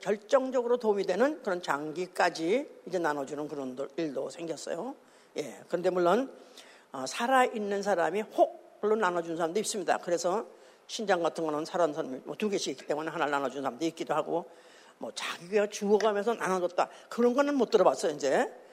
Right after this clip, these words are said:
심장을 자기를, 살아있는 사람이 심장을 죽으면 자기 죽었다 그런 사람은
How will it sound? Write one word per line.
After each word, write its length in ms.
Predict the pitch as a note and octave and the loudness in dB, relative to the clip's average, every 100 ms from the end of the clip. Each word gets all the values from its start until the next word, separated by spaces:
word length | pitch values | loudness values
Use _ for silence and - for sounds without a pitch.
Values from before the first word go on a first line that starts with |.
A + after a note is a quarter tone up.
| - | -14
심장을 720 | - B3+ G#3+ G#3 F#3+ F3 D#3+ - - | -8 -4 -2 0 0 0 -2 -8 -8
자기를, 380 | D#3 D#3 D#3 - - | -4 -4 -6 -12 -16
살아있는 560 | - - B3 A#3 A3 | -14 -4 0 0 0
사람이 160 | G#3 G3+ | -4 -6
심장을 460 | - B3+ A3 G3 | -6 -2 -2 -2
죽으면 260 | G3 G3 F#3 | -4 -6 -6
자기 200 | - F3 | -8 -6
죽었다 280 | F#3 F#3 F3+ | -2 0 2
그런 160 | A#3 | 2
사람은 280 | A3+ B3+ C4+ | 2 2 0